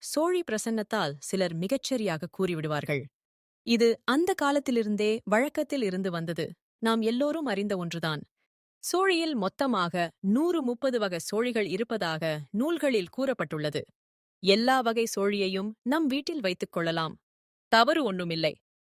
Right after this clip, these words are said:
எந்த வகை சோழி நம் வீட்டில் இருந்தாலும், அது நம் வீட்டிற்கு நல்ல பலனை தரும். எப்படிப்பட்ட வாஸ்து தோஷமாக இருந்தாலும்,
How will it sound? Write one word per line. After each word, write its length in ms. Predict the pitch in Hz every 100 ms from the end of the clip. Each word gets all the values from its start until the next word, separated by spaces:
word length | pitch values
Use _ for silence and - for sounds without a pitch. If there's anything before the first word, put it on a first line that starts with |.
| _ _ _ 180
எந்த 340 | 208 262 294
வகை 240 | 208 202
சோழி 480 | 190 190 196 214 160
நம் 200 | - 185
வீட்டில் 400 | 180 220 269 277
இருந்தாலும், 560 | 214 180 165 160 165 143 - _ _ -
அது 400 | 185 180 175 165
நம் 200 | 185 180
வீட்டிற்கு 580 | 170 254 269 208 190 180
நல்ல 340 | 170 190 254 262
பலனை 380 | 185 180 170 156
தரும். 320 | 160 151 - _ _ _ _ _ -
எப்படிப்பட்ட 600 | 220 - 339 320 254 233
வாஸ்து 420 | 185 185 214 - 180
தோஷமாக 560 | 185 226 240 220 220
இருந்தாலும், 560 | 190 180 170 170 165